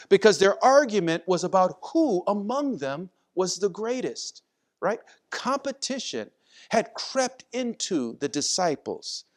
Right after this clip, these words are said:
Who was the greatest among them? Who is the elite disciple, the greatest out of the twelve? This is perhaps one of the biggest problems in the world today.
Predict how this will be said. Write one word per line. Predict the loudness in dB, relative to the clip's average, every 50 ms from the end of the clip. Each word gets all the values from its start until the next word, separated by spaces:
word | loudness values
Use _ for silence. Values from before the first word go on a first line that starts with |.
| _ _ _ _ _ _ _ -2 4
Who | 6 8 8 8
was | 6 4 2 4
the | 2 2
greatest | 2 2 0 4 6 6 8 8 6 2 2 0 -2 0 0
among | 0 0 2 0 -2 -2 -2 -4 -6
them? | -8 _ -14 -20 _ 6
Who | 8 10 10 10 8
is | 4 0 -2 -4 -2
the | 0 2 4 2 4 4
elite | 2 2 2 2 0 -2 -2 -4 -4 -8 -10 -10 _ _ _ _ _ _ _ _ _ 2
disciple, | 2 2 4 4 2 2 2 2 2 0 -2 -4 -6 -6 -6 -8 _ _ _ 0
the | 0 0
greatest | 2 0 2 4 4 4 6 4 2 2 2 -4 -6 -6 -10 _ _ _ -6 2
out | 4 6 6
of | 6 4 4
the | 2
twelve? | 2 2 -4 0 6 8 8 8 8 4 0 -4 -10 -20 -20 _ _ _ _ _ _ _ _ -20 -12 -2
This | 0 2 2 4
is | 2 2 4
perhaps | 6 6 6 6 4 4 4 2 2 0
one | 2 2 2
of | 4 4
the | 4
biggest | 4 2 -4 -2 -2 0 0 -2 -4 -4 -6 _ -8
problems | 2 6 8 10 10 8 6 4 0 0 0 -2 -6 -4 -2
in | -2 0 0
the | -2
world | -2 0 4 4 4 6 6 4 2 0 -2 -6 -6
today. | -4 -4 -4 0 0 0 0 0 -4